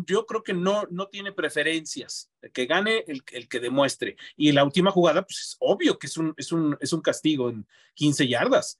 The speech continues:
sea en el primer minuto o en el último. No, no le veo, no le veo mayor, mayor conspiración. No lo hagas ese castigo, no permitas un, un regreso de treinta yardas.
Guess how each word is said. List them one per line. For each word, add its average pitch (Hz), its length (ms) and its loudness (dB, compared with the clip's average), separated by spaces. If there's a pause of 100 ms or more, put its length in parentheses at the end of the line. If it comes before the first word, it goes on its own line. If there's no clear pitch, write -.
(160)
sea 123 240 0
en 160 80 4
el 180 100 2
primer 139 320 2
minuto 175 420 0
o 160 80 0
en 131 100 -2
el 120 100 -6
último. 170 480 -4 (400)
No, 147 440 2
no 170 180 0
le 190 160 2
veo, 170 520 -2 (260)
no 143 140 -10
le 180 120 -2
veo 175 260 0
mayor, 143 580 -6
mayor 139 280 -4
conspiración. 151 640 -2 (560)
No 135 320 0
lo 139 160 6
hagas 208 380 4
ese 135 160 -8
castigo, 131 460 -4
no 160 260 4
permitas 180 480 2
un, 160 200 -4
un 165 120 -4
regreso 143 400 -2
de 117 80 -14
treinta 117 320 -4
yardas. - 480 -10